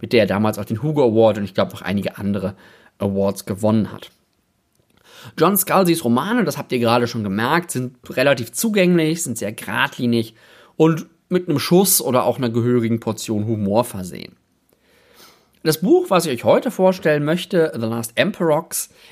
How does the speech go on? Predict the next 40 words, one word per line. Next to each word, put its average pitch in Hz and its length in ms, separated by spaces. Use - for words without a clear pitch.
ist - 240
der 123 100
dritte 147 400
Band 160 300
einer 135 300
Reihe, 147 360
äh, 147 200
wo 156 160
ich - 300
irgendwie 175 220
verpeilt 175 480
hab, 185 100
die 135 100
ersten 170 280
beiden 123 240
Bände 120 260
euch 113 140
hier 117 240
vorzustellen. 123 840
Und 151 280
ich 139 160
nehme 160 180
das 147 200
jetzt, 143 280
den 123 140
dritten 156 300
Band, 131 200
einfach 123 280
mal 117 140
als 110 140
Anlass, 107 420
euch 156 160
die 156 140
ganze 117 340
Reihe 110 480
hier 98 340
in 92 100
dem 95 120
Podcast - 460
vorzustellen. - 580